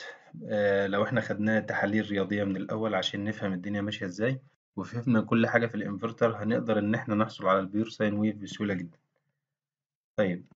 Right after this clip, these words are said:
نبتدي كده بسم الله. أول حاجة يا شباب،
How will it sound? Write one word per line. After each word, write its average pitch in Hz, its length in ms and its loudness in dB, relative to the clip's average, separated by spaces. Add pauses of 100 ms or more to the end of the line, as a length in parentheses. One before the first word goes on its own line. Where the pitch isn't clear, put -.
(240)
نبتدي 117 440 -2
كده 120 280 4
بسم 110 300 -6
الله. 113 320 0 (2250)
أول 135 180 8
حاجة 143 160 8
يا 139 40 6
شباب، 131 480 6